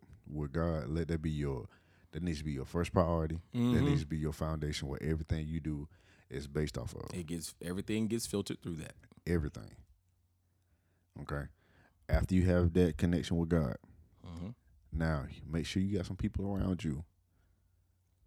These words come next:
Speaker 1: that's gonna, you need you a good circle.
Speaker 2: You have, yes. You, what, what do you say? You need three crazy friends? I think that's what Pastor Ron said a while back. You need three crazy friends.
Speaker 1: You, you need 'em.
Speaker 2: That's true.
Speaker 1: You need a circle around you.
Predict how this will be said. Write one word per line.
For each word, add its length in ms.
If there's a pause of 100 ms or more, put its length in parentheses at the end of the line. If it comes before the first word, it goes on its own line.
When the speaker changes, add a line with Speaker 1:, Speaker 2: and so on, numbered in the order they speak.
(300)
Speaker 1:
that's 180
gonna, 280 (500)
you 320
need 340
you 220
a 60
good 220
circle. 380 (220)
Speaker 2:
You 160
have, 140 (120)
yes. 320
You, 120 (120)
what, 140 (100)
what 60
do 60
you 40
say? 120
You 60
need 180
three 160
crazy 260
friends? 400
I 80
think 140
that's 200
what 80 (240)
Pastor 220
Ron 160
said 220
a 40
while 140
back. 220 (360)
You 100
need 120
three 120
crazy 300
friends. 200 (880)
Speaker 1:
You, 240
you 180
need 220
'em. 100 (380)
Speaker 2:
That's 100
true. 220 (160)
Speaker 1:
You 240
need 420
a 140
circle 400
around 400
you. 240